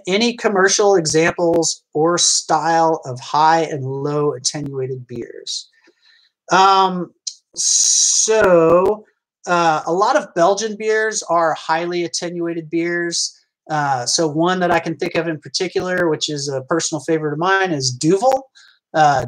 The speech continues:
Duvel is very highly attenuated. Uh, there's lots of sugars consumed by yeast, so it ends up very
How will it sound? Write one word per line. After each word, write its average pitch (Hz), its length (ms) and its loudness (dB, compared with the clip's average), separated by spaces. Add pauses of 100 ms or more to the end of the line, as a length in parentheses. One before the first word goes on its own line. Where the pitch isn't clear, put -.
Duvel 190 360 4
is 147 140 0
very 165 260 2
highly 175 380 0
attenuated. 180 920 -4 (100)
Uh, 135 420 0 (500)
there's 143 580 -6
lots 156 400 0
of 170 100 0
sugars 175 360 0
consumed 165 500 -2
by 160 140 4
yeast, 165 560 -2
so 143 160 -4
it 147 100 -8
ends 139 160 -8
up 139 180 -8
very 131 220 -6